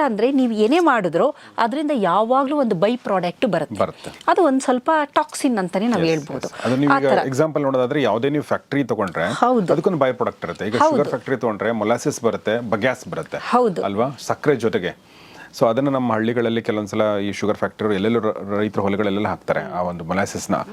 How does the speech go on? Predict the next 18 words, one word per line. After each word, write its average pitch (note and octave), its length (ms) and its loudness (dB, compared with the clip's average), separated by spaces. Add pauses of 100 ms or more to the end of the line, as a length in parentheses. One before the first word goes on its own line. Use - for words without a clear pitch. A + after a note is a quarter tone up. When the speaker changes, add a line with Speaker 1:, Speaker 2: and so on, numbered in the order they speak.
(220)
Speaker 2:
ಮೊಲಾಸಿಸ್ D#3+ 400 2
ಕೂಡ F#3 140 0
ಮೊಲಾಸಿಸ್ D3+ 480 0
ಸ್ಪಿರಿಟ್, - 420 0 (280)
Speaker 1:
ಹೌದು. A3+ 460 2 (140)
Speaker 2:
ಸ್ಪಿರಿಟ್ D#3+ 400 -2
ಇಂದ F3 140 0
ನಿಮಗೆ D#3 300 2
ಆಲ್ಕೋಹಾಲ್ C3+ 360 2
ಬರುತ್ತೆ, A#2 260 -6
Speaker 1:
ತಯಾರಿಸ್ತಾರೆ. B3 640 2
Speaker 2:
ತಯಾರಿಸ್ತಾರೆ. F#2 460 -2
Speaker 1:
ಹೌದು. G3 400 0
Speaker 2:
So - 240 -4
ಹಾಗೆ, C3 360 -2
ಎಸ್ C3+ 460 0
ಮೇಡಮ್, E2 220 -6
ಯಾ. E2 100 -2